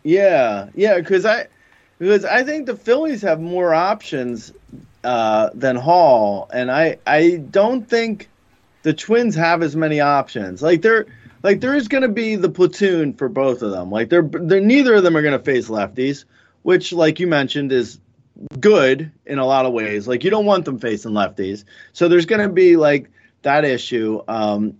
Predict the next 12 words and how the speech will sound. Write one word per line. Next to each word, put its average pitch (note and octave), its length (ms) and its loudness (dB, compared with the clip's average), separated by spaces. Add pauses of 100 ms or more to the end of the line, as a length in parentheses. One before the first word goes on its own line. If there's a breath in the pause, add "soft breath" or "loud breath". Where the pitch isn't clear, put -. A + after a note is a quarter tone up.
they're G#3 200 4
actually C4 420 0
not F#3+ 460 0
that F3 300 -2 (200)
dissimilar E3+ 920 0
of B2 220 -2
players, F3+ 720 -2 (340 soft breath)
except, E3 640 -2 (460)
like, D3 340 0
in D#3+ 220 0
most B3+ 340 0
leagues, C#3+ 640 0